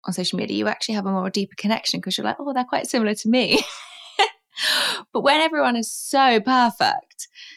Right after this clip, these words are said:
you really do have a bit of a detachment. You're kind of like, "Is this real? Is this person real? Is this how they really live their life every day?"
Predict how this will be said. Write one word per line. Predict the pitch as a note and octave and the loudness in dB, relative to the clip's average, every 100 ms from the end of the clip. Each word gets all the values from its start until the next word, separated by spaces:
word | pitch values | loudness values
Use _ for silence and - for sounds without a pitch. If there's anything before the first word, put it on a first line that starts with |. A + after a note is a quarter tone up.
| _ _ - | _ _ 2
you | B3 A#3+ | 4 4
really | C#4+ E4 D4 | 4 4 4
do | A3+ | 2
have | A3+ G#3 | -2 0
a | |
bit | A#3+ | -2
of | A3 | -2
a | G3+ | -4
detachment. | - - - - G3+ - | -6 -4 -4 -4 -6 -6
You're | - | -4
kind | A#3+ B3 | -2 0
of | |
like, | A3+ - _ _ _ | -2 -4 _ _ _
"Is | G#3+ G#3 | -8 -6
this | A#3+ - | -6 -6
real? | G3 C4 D#4 | -2 0 0
Is | - | -4
this | A3 | -8
person | A3 G3+ - G3 | -6 -6 -4 -4
real? | G3 A3+ D4 | -2 0 0
Is | - | -2
this | G#3+ | -6
how | G#3+ | -6
they | G#3 | -4
really | G3 G3+ G3+ | -4 -4 -4
live | G3 | -4
their | G#3 | -2
life | - G3+ G#3 | -2 -4 -6
every | G3+ F#3 | -8 -6
day?" | F#3 G#3+ E4 | -4 -2 -4